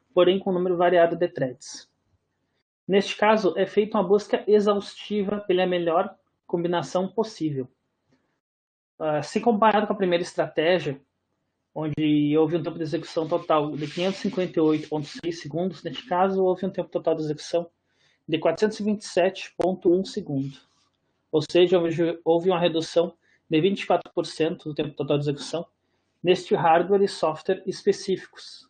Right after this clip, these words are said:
aplicando esta, esta estratégia. É possível destacar que a aplicação I S, embora tenha dezesseis threads disponíveis para serem utilizadas, ela utilizou apenas quatorze,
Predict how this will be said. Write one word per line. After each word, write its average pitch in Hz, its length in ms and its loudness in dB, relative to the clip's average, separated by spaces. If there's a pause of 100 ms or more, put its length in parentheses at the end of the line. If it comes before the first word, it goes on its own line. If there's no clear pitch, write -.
(100)
aplicando 151 380 -6
esta, 160 380 -4 (400)
esta - 220 -10
estratégia. 143 580 -6 (1200)
É 170 80 2
possível 214 440 4
destacar 170 720 2 (220)
que - 80 -6
a 151 40 2
aplicação 165 460 -4
I 156 120 -2
S, 170 400 -6 (180)
embora 156 420 2
tenha 160 420 -4 (800)
dezesseis 196 400 2
threads 170 380 0
disponíveis 156 680 -4
para 143 260 -6
serem 151 220 -6
utilizadas, 139 800 -6 (580)
ela 165 180 4
utilizou 190 720 2
apenas 190 1120 0 (840)
quatorze, 160 640 0